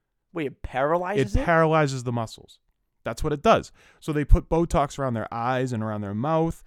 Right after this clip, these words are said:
Speaker 2: because if you paralyze the muscles around your eyes and your mouth, um,
Speaker 1: You won't get
Speaker 2: you won't get
Speaker 1: wrinkles.
Speaker 2: wrinkles.
Speaker 1: All right.
Speaker 2: Um, because, you know, what, you know, uh, after, uh, s-, you know, a long time of using the muscles in your face, they, you know, they,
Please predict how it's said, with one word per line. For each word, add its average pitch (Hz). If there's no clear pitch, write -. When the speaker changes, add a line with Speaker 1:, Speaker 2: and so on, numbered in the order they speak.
Speaker 2:
because 123
if 127
you 127
paralyze 156
the 113
muscles 123
around 107
your 101
eyes 104
and 101
your 98
mouth, 151
um, 98
Speaker 1:
You 131
won't 139
get 127
Speaker 2:
you 117
won't 135
get 120
Speaker 1:
wrinkles. -
Speaker 2:
wrinkles. 143
Speaker 1:
All 131
right. 101
Speaker 2:
Um, 113
because, 107
you 127
know, 73
what, 110
you 143
know, 85
uh, -
after, 139
uh, -
s-, -
you 135
know, 101
a 98
long 113
time 143
of 104
using 120
the 107
muscles 123
in 107
your 104
face, 139
they, 101
you 127
know, 92
they, 90